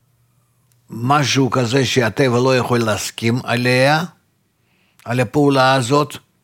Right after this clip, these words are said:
אז טבע עושה תגובה. תגובה הזאת אתה עכשיו מרגיש. מה הטבע אומר?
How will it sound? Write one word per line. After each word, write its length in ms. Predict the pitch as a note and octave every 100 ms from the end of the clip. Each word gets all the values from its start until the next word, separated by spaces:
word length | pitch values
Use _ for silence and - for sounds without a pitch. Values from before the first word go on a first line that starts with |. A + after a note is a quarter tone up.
| _ _ _ _ _ _ _ _ _ _ _ -
אז 420 | C3 C3 A2 - - -
טבע 400 | - D3+ C#3+ B2
עושה 480 | - A2+ G2 C3 C3 - - _ _ _ F#2+
תגובה. 440 | G2 G#2+ F2+ - - _ _ _ _ _ _ _ _ _ _ _ _ _ _ _ _ _ _ _ A#2
תגובה 460 | G2+ B2+ C3 A#2
הזאת 360 | A2+ A2 D#3+ -
אתה 320 | F#2+ B2+ A#2 G2+
עכשיו 280 | F#2+ A#2 A2
מרגיש. 560 | A2+ F#2+ D2+ - - - - _ _ _ _ _ _ _ _ _ _ _ _ _ _ _ _ _ _ _ _ _ _ _ _ _ _ _ _ _ _ _ _ _ _ _ _ G#2+
מה 240 | C3+ D3+
הטבע 320 | C#3+ D3 B2
אומר? 380 | A#2+ A#2 A2 F#2